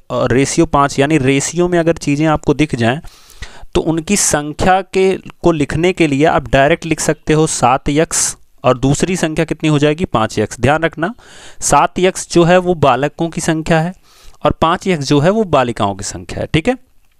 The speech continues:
अब होता क्या है कि कहा गया है कि यदि बालकों की संख्या बालिकाओं की संख्या से आठ अधिक है, लिखा गया है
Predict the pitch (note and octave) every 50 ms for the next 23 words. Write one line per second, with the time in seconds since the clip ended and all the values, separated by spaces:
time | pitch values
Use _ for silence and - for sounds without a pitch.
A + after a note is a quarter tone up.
0 | _ - _ _ _ - - - - - - - - - - - - - - G#3
1 | G#3+ F#3+ D3+ E3 F3 - G3 G3+ - - F#3+ D#3 B2+ A2 B2+ C#3+ E3+ - - -
2 | G#3 G#3+ A3 - - D#3+ E3 F3 F#3 F#3 F#3 F#3+ F#3 F3+ G3 F#3+ - G3+ F#3 D#3+
3 | F3+ G3 F#3 G#3 F#3 D#3+ D#3+ D3 D3 D3+ D#3+ D#3 - F#3+ G3 - - F3+ - -
4 | D#3+ D#3 D#3 - - F#3+ F#3 D#3+ D#3 C#3+ C#3+ D3 C#3+ - D#3+ D#3+ E3+ F#3 F#3 F#3+
5 | F#3 - - D#3 D3 D3+ D3+ - - - - F#3 F3 F3+ F3+ - _ - _ _
6 | - - _ _ _ _ _ _ _ _ _ - - - - - - - F3 C#3
7 | A#2+ C3 - _ _ _ _ - C3+ C3+ D3+ E3+ - - - C3 - A#2 A2 A2
8 | G#2 - - - G2+ A2+ - A#2 A#2 A#2 - D#3+ D#3 E3 E3 D#3 C3+ C3 C3 C3
9 | F3+